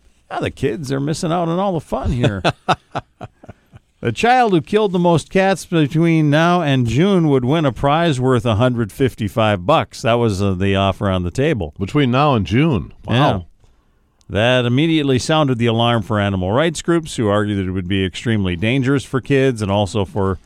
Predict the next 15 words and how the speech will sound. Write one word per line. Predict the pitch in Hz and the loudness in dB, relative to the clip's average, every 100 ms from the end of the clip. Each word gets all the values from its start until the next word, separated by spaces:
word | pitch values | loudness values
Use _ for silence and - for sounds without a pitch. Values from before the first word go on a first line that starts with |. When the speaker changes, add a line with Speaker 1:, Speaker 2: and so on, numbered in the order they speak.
| _ _ _ _ - | _ _ _ _ -6
Speaker 1:
people's | 104 - 90 - | -6 -4 -8 -6
pets. | - 240 170 - - - _ - _ _ _ _ _ _ _ _ - | 0 0 0 -6 -12 -14 _ -20 _ _ _ _ _ _ _ _ -4
Speaker 2:
Yeah, | 107 123 | -2 -2
Speaker 1:
Yeah. | |
Speaker 2:
true. | - 123 101 - 95 | -2 -2 -2 -4 -14
Speaker 1:
A | |
kid | 101 110 104 | -8 -6 -4
doesn't | 104 107 107 | -2 0 0
know | 110 113 | 0 0
the | 110 | 0
difference | 123 120 98 | -2 -4 -8
between | 95 104 98 | -6 -2 -2
the | 92 | -2
domesticated | 98 101 92 92 98 92 82 | 0 -2 -2 -4 -4 -4 -4
cat | 107 98 90 | -2 -2 -2